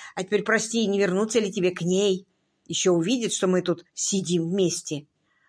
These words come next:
«А я и не подумала». «А это зря.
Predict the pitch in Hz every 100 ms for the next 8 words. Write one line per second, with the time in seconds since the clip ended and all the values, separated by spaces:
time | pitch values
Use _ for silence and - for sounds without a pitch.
0 | - 190 214 339 370 233 196 180 196 277
1 | 302 311 311 _ _ _ - 156 160 233
2 | 208 180 170 170